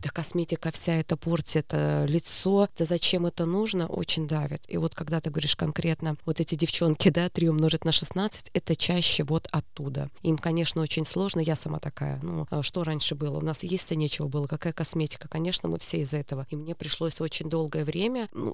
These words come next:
самой разбираться, всё понимать, э, что произошло и почему у меня не было интереса особого до тридцати лет. Так и было на самом деле. Второе — это, конечно, окружение.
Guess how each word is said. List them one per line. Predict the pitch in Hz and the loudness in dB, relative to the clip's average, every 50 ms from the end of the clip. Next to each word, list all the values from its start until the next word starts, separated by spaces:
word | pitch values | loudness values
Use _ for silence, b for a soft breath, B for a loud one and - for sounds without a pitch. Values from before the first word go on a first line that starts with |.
| - - | 0 0
самой | - 170 170 175 180 175 165 | 0 0 0 0 0 0 0
разбираться, | 156 147 147 147 156 160 160 165 180 214 - - - 160 | 0 -2 -4 -2 -2 -2 -2 0 -2 -2 -2 -2 -2 0
всё | - - 165 | 0 0 -2
понимать, | - - 160 160 156 151 156 170 180 202 208 - - - - | -2 -2 -2 -2 -2 -2 -2 -4 -4 -4 -4 -4 -6 -6 -6
э, | - - - | -6 -4 -2
что | - - - 170 170 | -4 -2 0 0 -2
произошло | 156 - 160 160 147 139 160 151 - - 190 | 0 0 0 0 0 0 0 -2 0 0 0
и | 170 | -2
почему | - - 143 - - 175 180 185 | 0 0 -2 0 0 0 0 0
у | 185 | 0
меня | 175 165 160 | 0 0 0
не | 156 160 156 | 0 0 0
было | 143 151 151 151 | 0 -2 0 0
интереса | 151 147 - 165 151 156 180 208 - - 160 - | -2 -2 -2 -2 -2 0 0 0 0 0 0 -2
особого | 139 - - 170 160 160 151 156 | -2 -2 -2 -2 -2 0 0 2
до | 139 143 139 | 2 2 2
тридцати | - 151 143 - - - 165 156 | 2 2 0 0 -2 0 0 0
лет. | 143 135 135 - - - - | 0 0 -2 -4 -6 -8 -6
Так | - 143 - 156 | -6 -2 -2 0
и | |
было | 143 143 135 135 | 0 0 -2 0
на | 143 | 0
самом | 143 - 139 139 139 135 | 0 0 0 0 -4 -4
деле. | 123 127 135 117 110 120 - - | -4 -4 -4 -4 -4 -6 -8 -14
Второе — | - - - 151 156 175 190 208 208 196 180 160 | -12 -4 -2 0 2 2 2 2 2 2 2 0
это, | - - - | -2 -2 -2
конечно, | - - 170 165 160 - - 156 | 0 0 0 2 2 2 2 0
окружение. | - 160 151 139 135 156 143 135 143 - | -2 -2 0 2 2 2 2 0 -2 -4